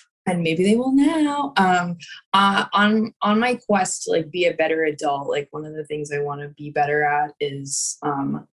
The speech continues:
like, using my money correctly, like, um,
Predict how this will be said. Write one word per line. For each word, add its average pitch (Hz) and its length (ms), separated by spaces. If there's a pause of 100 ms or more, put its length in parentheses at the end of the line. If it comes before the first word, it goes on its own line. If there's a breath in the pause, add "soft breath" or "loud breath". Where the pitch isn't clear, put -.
(260)
like, 147 320 (480)
using 156 640 (260)
my 156 180
money 151 500
correctly, 254 680
like, - 340 (500)
um, 151 340